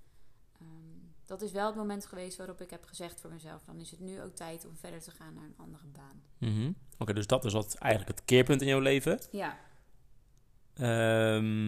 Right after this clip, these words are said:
Speaker 1: Ja, eigenlijk continu jezelf afvragen: van, hè, is hetgeen wat ik moet doen, strookt dat met mijn eigen normen en waarden?
Speaker 2: Mhm.
Speaker 1: En zo vra-, ja, zo check ik van, nou ja,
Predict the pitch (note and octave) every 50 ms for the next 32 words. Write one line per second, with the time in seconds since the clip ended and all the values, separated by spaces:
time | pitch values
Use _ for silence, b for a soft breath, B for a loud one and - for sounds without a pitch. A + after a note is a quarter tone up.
0 | G#2+ G#2+ - - G#3+ G#3 - G3+ A3 G#3 G#3+ G#3 G#3 - A3+ A#3 A#3 A#3 A#3 A3
1 | G#3 G3+ G3 G3+ G3+ G3 G3 G3 F#3+ G#3+ A3 G#3+ - - G3+ F3+ F3 F3+ F3+ E3+
2 | E3+ F3 F3 F3 F3 E3+ F3 F3+ G#3 A3+ - - - G#3+ G#3 G#3 F#3+ - - -
3 | G3+ G3+ G3+ G3 F#3+ F3+ E3+ - F3 - F3+ F#3 F#3+ F3+ F3+ A3+ A#3+ C4 C#4 C#4+
4 | C4 - - - - G3+ G#3 G#3+ G#3 G#3 - F#3 F#3 F#3 - F#3 F3+ F3 - E3+
5 | D#3+ E3 - - E3+ E3+ E3 - E3+ D#3+ D#3 D#3 D#3 D3+ - D#3 D3 C#3+ D3+ E3
6 | D#3 D#3 C#3+ C#3+ - A2 G#2 G2 G#2 A2+ D#3 D#3+ b b b b b b - E3
7 | E3 D3+ E3 F3 F#3 F#3+ F#3 - - F3 - - E3+ E3+ D#3 C#3+ - - F3+ F3+
8 | F3+ F3 - - F3+ F3+ - F#3+ F#3+ - - - - _ _ _ _ - - F3
9 | F3 F3+ E3 C#3+ C#3+ D3+ -